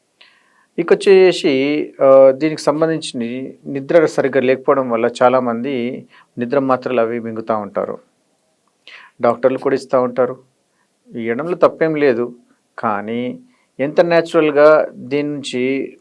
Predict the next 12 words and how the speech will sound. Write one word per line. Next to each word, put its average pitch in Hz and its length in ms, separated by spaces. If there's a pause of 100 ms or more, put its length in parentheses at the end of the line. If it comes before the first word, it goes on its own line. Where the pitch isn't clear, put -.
తొందరగా 139 340
ఉపశమనం 131 440
పొందితే 120 380
అంత 107 220
మంచిది. - 440 (1080)
అయితే 147 360
దీనికి 175 320
కావాల్సిన 165 500
మేజర్ 156 440
సమస్యలు 147 460
ఏమున్నాయో 139 440
మనము 131 580